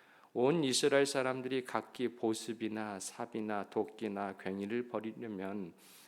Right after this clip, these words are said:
블레셋 사람들에게로 내려갔었는데, 곧 그들이 괭이나 삽이나 쇠스랑이나 도끼나 쇠채찍이 무딜 때에 그리하였으므로,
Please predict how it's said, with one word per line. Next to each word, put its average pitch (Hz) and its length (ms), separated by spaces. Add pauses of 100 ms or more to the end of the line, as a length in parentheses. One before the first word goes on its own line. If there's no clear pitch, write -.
(120)
블레셋 135 360
사람들에게로 127 920
내려갔었는데, 104 1200 (380)
곧 127 200
그들이 131 400
괭이나 110 840
삽이나 113 800 (300)
쇠스랑이나 120 1000
도끼나 113 680 (280)
쇠채찍이 151 840
무딜 110 380
때에 113 280
그리하였으므로, 107 1200